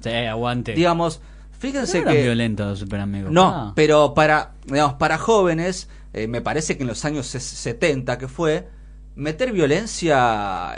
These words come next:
Speaker 2: fue algo jugado para ellos. De hecho,
Speaker 1: El
Speaker 2: yo
Speaker 1: Salón
Speaker 2: creo
Speaker 1: de la Justicia.
Speaker 2: otra
Speaker 1: Que
Speaker 2: cosa
Speaker 1: está ahí.
Speaker 2: jugada que hizo fue, em, laburar sobre negros.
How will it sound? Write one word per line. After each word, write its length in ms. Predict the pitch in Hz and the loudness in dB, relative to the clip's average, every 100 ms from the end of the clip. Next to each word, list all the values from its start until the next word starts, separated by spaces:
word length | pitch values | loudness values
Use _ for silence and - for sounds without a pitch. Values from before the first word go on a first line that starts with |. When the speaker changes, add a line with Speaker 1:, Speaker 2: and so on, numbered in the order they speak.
| - | -4
Speaker 2:
fue 200 | - 247 | 0 2
algo 160 | 196 | 2
jugado 440 | - 127 170 160 98 | -2 0 2 2 0
para 200 | 107 101 | -4 -4
ellos. 320 | 95 95 90 - | -6 -12 -16 -18
De 180 | 143 233 | -10 -8
hecho, 400 | 294 - 143 196 - | -8 -4 -2 -4 -10
Speaker 1:
El 80 | 101 | -2
Speaker 2:
yo 60 | |
Speaker 1:
Salón 160 | 156 127 | 0 2
Speaker 2:
creo 60 | 123 | 0
Speaker 1:
de 60 | 117 | -2
la 40 | |
Justicia. 540 | - - 107 - 92 - - | -6 -10 -10 -10 -14 -14 0
Speaker 2:
otra 340 | 185 214 170 | 2 2 0
Speaker 1:
Que 60 | - | 0
Speaker 2:
cosa 180 | 185 | -2
Speaker 1:
está 80 | 175 | -2
ahí. 40 | 147 | 2
Speaker 2:
jugada 240 | 165 147 | 4 4
que 80 | 147 | 0
hizo 200 | 160 156 | -2 -4
fue, 300 | - 175 185 - - - | 0 0 -2 -14 -20 -8
em, 460 | 107 107 107 104 - - - - - - | -4 -4 -4 -8 -12 -20 -20 -20 -20 -4
laburar 560 | 131 147 147 170 202 | 2 4 4 4 4
sobre 360 | 190 165 135 131 | 2 0 0 0
negros. 500 | 135 104 92 - | 0 -2 -8 -12